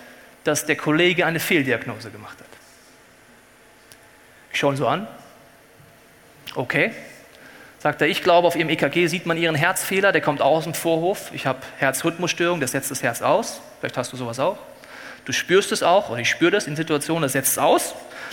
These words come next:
Kann ich zählen bis drei. Eins, zwei,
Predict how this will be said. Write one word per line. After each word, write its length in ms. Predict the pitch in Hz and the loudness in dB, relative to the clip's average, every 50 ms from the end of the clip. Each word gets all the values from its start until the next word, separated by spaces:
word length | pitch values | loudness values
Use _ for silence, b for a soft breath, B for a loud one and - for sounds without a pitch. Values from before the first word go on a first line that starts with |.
| B B - | B B -2
Kann 120 | - 151 | 0 0
ich 80 | 139 - | 0 0
zählen 280 | - - 165 170 165 147 | 0 2 2 2 2 0
bis 140 | - - | -4 -2
drei. 280 | - 139 139 160 214 269 247 - - - - - | 0 2 4 4 4 2 0 -6 -12 -16 -14 -4
Eins, 300 | - 147 147 156 165 - - - - - - - - - - - - - - - - | -2 0 0 0 0 -2 -10 -16 -16 -20 -20 -20 -20 -20 -20 -20 -20 -20 -20 -18 -6
zwei, 320 | - 139 139 139 143 143 | -2 0 0 0 -2 -2